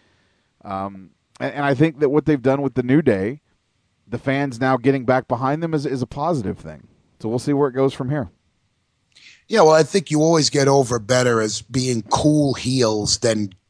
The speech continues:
Speaker 2: you know, baby faces. It, it's just weird.
Speaker 1: I
Speaker 2: Like, I, I think maybe when guys get to be heels, they get to be themselves a little more, and that's why it works.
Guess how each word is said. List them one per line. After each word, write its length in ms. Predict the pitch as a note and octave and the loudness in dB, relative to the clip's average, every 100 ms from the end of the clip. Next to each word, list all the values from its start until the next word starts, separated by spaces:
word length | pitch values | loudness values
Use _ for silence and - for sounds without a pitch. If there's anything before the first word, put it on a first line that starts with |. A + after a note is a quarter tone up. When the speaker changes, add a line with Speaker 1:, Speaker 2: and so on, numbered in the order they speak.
| - | -6
Speaker 2:
you 100 | B2+ | -2
know, 200 | A2 F#2+ | 0 -2
baby 360 | - A#2 A2+ G#2+ | 2 2 2 -4
faces. 580 | - F#2 E2+ G2+ F#2 | -8 -6 -4 -4 -4
It, 220 | A2 A2 D3 | -6 -4 -4
it's 160 | C3+ | 0
just 240 | - - A2+ G#2+ | 2 2 0 -4
weird. 440 | C3 C#3+ G#2 D2+ - - | 0 2 2 -2 -14 -18
Speaker 1:
I 60 | C3+ - - - | -18 -18 -20 -2
Speaker 2:
Like, 240 | C3+ C3+ C#3+ D3 | 0 0 -4 -2
I, 220 | C#3+ E3 D#3 | 0 2 2
I 20 | |
think 240 | C#3 F3+ | 2 2
maybe 200 | F3 E3 | 2 2
when 200 | D3 C#3 | 2 2
guys 260 | C3 C#3+ C3+ | 4 4 4
get 220 | C#3 B2+ | 0 -4
to 80 | C3+ | -4
be 160 | B2 | -4
heels, 380 | G#2+ B2+ C3 B2 | -4 -2 0 0
they 100 | A2+ | -2
get 160 | A2+ A2 | -4 -6
to 80 | A2 | -4
be 100 | A2 | -4
themselves 560 | G#2+ G2 A2+ G#2+ G#2+ | -2 0 2 2 0
a 60 | G2+ | -2
little 260 | G#2+ G#2 | -2 0
more, 320 | G#2 G#2+ G#2 G2+ | 0 -2 0 -2
and 100 | G#2 | -2
that's 220 | G#2+ - | -2 -2
why 160 | G#2+ | -4
it 100 | G2 | -6
works. 460 | F2+ F#2 D2+ - - | -6 -6 -6 -6 -6